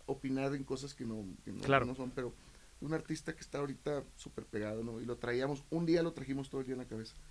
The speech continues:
Speaker 1: Para el segundo día les digo, "Ya se nos pasó", ¿no? O sea, son, son cosas rápidas y son cosas que se te quedan, pero no es una canción que le vayas a dedicar nunca a nadie.
Speaker 2: <laughs>
Speaker 1: No es una canción que jamás la, le vaya
Speaker 2: Que en
Speaker 1: a
Speaker 2: diez años vayas a decir, "Ponte esa rola".
Speaker 1: No hay una emoción,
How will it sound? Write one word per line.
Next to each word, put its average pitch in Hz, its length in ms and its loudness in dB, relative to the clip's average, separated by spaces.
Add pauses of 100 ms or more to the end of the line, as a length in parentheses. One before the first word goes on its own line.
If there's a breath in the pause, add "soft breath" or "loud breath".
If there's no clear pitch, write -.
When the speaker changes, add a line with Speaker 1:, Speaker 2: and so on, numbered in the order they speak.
(340 soft breath)
Speaker 1:
Para 117 120 -4
el 120 40 -4
segundo 135 280 0
día 135 140 2
les 123 100 -4
digo, 123 160 -2 (180)
"Ya 117 140 -4
se 135 80 -8
nos 139 100 -6
pasó", 143 300 -4
¿no? 147 200 -6
O - 40 -14
sea, 117 160 -8
son, 143 300 -4 (380 soft breath)
son 127 180 -6
cosas 156 280 -6
rápidas 160 500 -4
y 127 60 -4
son 156 160 -2
cosas 170 240 -6
que 180 80 -6
se 165 60 -4
te 139 120 -4
quedan, 147 240 -4
pero 147 160 -2
no 139 120 -2
es 135 80 -6
una 160 120 -4
canción 160 340 -4
que 165 240 -2 (420 soft breath)
le 170 80 -8
vayas 156 220 0
a 160 120 0
dedicar - 320 -4
nunca 165 320 0
a 160 40 -2
nadie. 147 420 2 (100)
Speaker 2:
<laughs> 196 340 4
Speaker 1:
No 139 120 4
es 139 80 2
una 170 140 2
canción 151 380 2
que 160 140 -2
jamás 156 480 2
la, 165 220 2 (180)
le 143 100 2
vaya - 300 0
Speaker 2:
Que 165 80 12
en 160 60 12
Speaker 1:
a 165 40 12
Speaker 2:
diez 190 200 12
años 196 240 12
vayas 202 240 12
a 185 40 12
decir, 180 240 12
"Ponte 262 280 12
esa 233 160 12
rola". 226 440 12
Speaker 1:
No 160 120 6
hay 180 80 8
una 190 200 12
emoción, 175 540 4